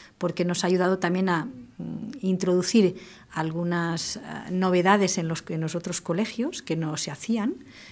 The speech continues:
como los, el programa de meditación, al que a-, os agradezco muchísimo porque están entusiasmados en los otros colegios, pero a su vez, cómo trabajar, eh, esa educación, eh, de la interioridad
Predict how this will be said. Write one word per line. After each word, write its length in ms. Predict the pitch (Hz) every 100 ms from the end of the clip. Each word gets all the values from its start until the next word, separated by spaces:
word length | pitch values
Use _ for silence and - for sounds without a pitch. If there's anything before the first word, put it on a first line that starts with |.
| -
como 200 | - 165
los, 160 | 160 160
el 140 | 160 160
programa 280 | 160 165 165
de 80 |
meditación, 720 | 160 156 151 156 - 165 214 - - -
al 140 | 160 156
que 160 | 165
a-, 200 | 156 151
os 140 | 156 156
agradezco 360 | 156 165 185
muchísimo 560 | 165 160 208 208 196 214
porque 360 | 180 170 165
están 220 | 160 - 170
entusiasmados 680 | 170 170 160 160 202 214
en 80 | 175
los 120 | 160
otros 220 | 165 160 -
colegios, 440 | 185 180 208 202 - - - -
pero 160 | 190
a 40 | 190
su 200 | - 185
vez, 440 | 226 220 302 - - - - -
cómo 240 | - 196 220
trabajar, 600 | 214 208 214 208 240 - -
eh, 540 | 202 185 175 170 165 - - -
esa 240 | 190 - 208
educación, 540 | 214 214 220 214 - -
eh, 180 | 202 190
de 100 | 190
la 60 | 190
interioridad 520 | 190 180 185 190